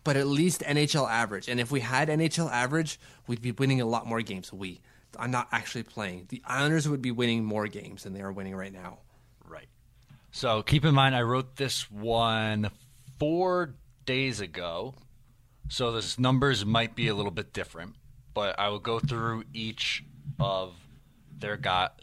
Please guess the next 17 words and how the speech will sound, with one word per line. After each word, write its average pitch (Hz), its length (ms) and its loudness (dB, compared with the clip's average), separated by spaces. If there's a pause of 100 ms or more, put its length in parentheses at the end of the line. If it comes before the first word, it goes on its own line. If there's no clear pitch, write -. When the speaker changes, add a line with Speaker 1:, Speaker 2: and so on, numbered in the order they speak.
Speaker 2:
yeah, 98 180 -6
their 92 240 -4
rankings 90 540 -8
and 87 120 -12
the 87 100 -10
important 85 360 -12
statistics - 800 -14
and 85 300 -14
where 90 300 -4
they 87 220 -8
rank 85 480 -8
league-wise 82 640 -10
and 80 100 -18
then 85 120 -12
how 87 200 -10
that 85 180 -14
compares. 82 560 -18